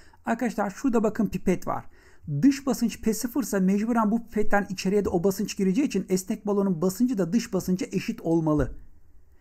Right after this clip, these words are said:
İkinci durumda pistonu ittiğimizde eğer dışarıyla bağlantısı olmasaydı pipetin, balonun dışındaki gazın basıncı artacağı için balonun küçülmesi gerekirdi. İç basıncın da artması gerekirdi.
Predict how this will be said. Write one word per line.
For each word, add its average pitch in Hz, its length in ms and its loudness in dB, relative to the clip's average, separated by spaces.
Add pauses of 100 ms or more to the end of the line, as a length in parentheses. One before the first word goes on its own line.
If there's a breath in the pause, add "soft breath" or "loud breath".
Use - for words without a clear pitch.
(380 soft breath)
İkinci 247 280 0
durumda 247 300 4
pistonu 262 400 0
ittiğimizde 233 680 2
eğer 208 320 4
dışarıyla 233 480 0
bağlantısı 220 520 4
olmasaydı 208 640 2
pipetin, 202 520 8 (500 soft breath)
balonun 226 460 6
dışındaki 247 380 0
gazın 226 280 4
basıncı 233 340 0
artacağı 240 360 0
için 190 220 0
balonun 233 280 4
küçülmesi 220 500 -2
gerekirdi. 208 300 4
İç - 160 -6
basıncın 214 380 2
da 190 60 6
artması 147 320 0
gerekirdi. 120 520 -2